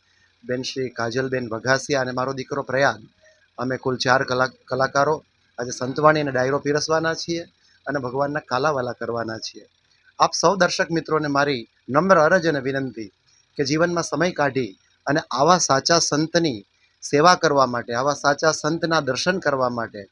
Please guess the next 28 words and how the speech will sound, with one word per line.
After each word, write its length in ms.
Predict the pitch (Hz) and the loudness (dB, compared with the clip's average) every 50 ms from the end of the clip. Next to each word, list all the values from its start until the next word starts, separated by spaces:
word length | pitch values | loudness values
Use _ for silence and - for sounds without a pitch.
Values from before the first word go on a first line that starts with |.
| _ _ - - _ - | _ _ -20 -16 _ -4
અહીંયા 200 | 147 160 156 143 | -2 0 0 -2
અખંડ 340 | 139 - 175 190 202 185 | 0 2 2 2 2 2
જ્યોત 380 | 165 127 110 131 147 180 196 - | 0 -2 0 0 2 2 2 0
છે 180 | - - 165 143 | 0 -2 -2 0
દ્વારકાધીશની, 880 | 127 135 139 143 147 - 143 131 117 131 143 147 - - 135 120 110 98 _ _ _ _ _ _ | 2 2 2 2 2 0 -4 -2 -2 -2 -4 -4 -4 -6 -8 -10 -10 -12 _ _ _ _ _ _
અહીંયા 160 | 135 143 143 139 | -6 -4 -2 -2
અખંડ 340 | 139 - - 170 175 160 | -4 -2 -2 0 0 0
જ્યોત 280 | 147 123 120 139 156 147 | 0 0 0 0 0 0
છે 160 | - - 165 | -2 -4 -8
કોલવા 340 | - - 131 139 147 160 165 | -4 -2 0 2 2 2 4
બાપાની, 500 | 151 147 139 - - 135 120 113 104 101 - _ _ _ _ _ _ _ - | 4 2 0 2 0 -2 -4 -4 -8 -14 -20 _ _ _ _ _ _ _ -4
અને 140 | 147 165 165 | -2 -2 0
અહીંયા 420 | 147 156 170 185 180 147 113 - _ _ _ _ 139 | 0 0 2 2 2 2 0 -2 _ _ _ _ 0
દર 260 | 135 160 190 226 240 | 4 4 6 6 4
પૂનમે 400 | - - 180 180 180 175 170 156 | 2 0 0 0 0 0 0 0
બાવન 380 | 143 135 135 147 156 185 185 170 | 2 4 4 4 4 2 2 2
ગજની 320 | 151 156 147 165 165 160 | 0 0 0 0 -2 -2
ધજા 400 | 131 131 139 135 156 143 120 101 - _ _ _ _ _ | -2 -2 0 2 2 2 0 -2 -6 _ _ _ _ _
જે 120 | - 160 156 | 0 2 2
દ્વારકાધીશના 800 | 139 131 135 143 147 - 202 220 208 196 208 196 - 202 196 175 | 2 2 2 2 2 4 4 4 6 6 4 2 2 0 0 0
મંદિરેથી 580 | 160 160 165 160 156 156 147 151 147 - 151 | 0 0 -2 -2 -2 0 0 0 -2 -2 -2
અહીંયા 280 | 139 135 160 190 190 170 | -2 0 2 4 4 6
આવે 220 | 147 139 139 143 | 6 4 4 2
અને 120 | 143 139 135 | 0 -2 -2
અહીંયા 180 | 139 147 156 | -4 -4 -4
મંદિરે 340 | 156 147 143 147 151 156 156 | -4 -4 -4 -4 -4 -4 -4
ચડાવવામાં 600 | - - 139 135 135 131 127 127 123 127 123 117 | -4 -2 -2 -2 -2 -2 -2 -4 -2 -2 -2 -2
આવે, 140 | 117 110 107 | -2 -4 -8